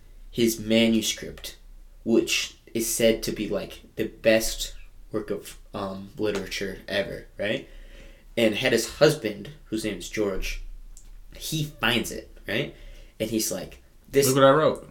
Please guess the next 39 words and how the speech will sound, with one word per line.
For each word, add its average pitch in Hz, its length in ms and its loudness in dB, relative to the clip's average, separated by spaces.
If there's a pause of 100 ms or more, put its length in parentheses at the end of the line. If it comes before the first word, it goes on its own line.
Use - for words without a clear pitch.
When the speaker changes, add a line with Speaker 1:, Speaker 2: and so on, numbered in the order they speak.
(140)
Speaker 1:
no, 131 160 2
he's 113 180 4
like, 98 140 0
"This 143 140 4
is - 60 0
Speaker 2:
Oh. 151 40 2
Speaker 1:
my 127 80 2
buddy." 117 460 2
You, 127 300 -6
you 131 180 -4
remember 120 460 0 (500)
how 123 140 0
we 113 100 4
were 117 80 2
talking 120 240 -2
about 110 180 4
the, 101 400 2
um, 104 360 -6 (680)
the 110 80 -4
manuscript? - 800 2 (120)
He's 117 160 0
selling 113 240 0
this 104 140 -4
to 92 80 -8
Hedda. 98 260 -4
He's 104 180 -6
like, 98 180 -6 (300)
"Look, 120 160 0
I 113 100 4
found 127 300 0
it. 98 80 -2
I 104 60 0
gotta 110 180 2
get 110 180 2
this 101 120 -8
back 101 320 -2 (1120)
to - 100 2
Loveborg," 131 580 6
right? 127 260 2